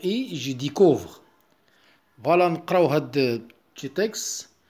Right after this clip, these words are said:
J'ai acheté un ordinateur à quinze mille dirhams. Il pèse à peu près cinq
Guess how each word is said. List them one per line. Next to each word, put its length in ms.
J'ai 480
acheté 800
un 200
ordinateur 960
à 120
quinze 440
mille 260
dirhams. 520
Il 480
pèse 540
à 100
peu 220
près 380
cinq 720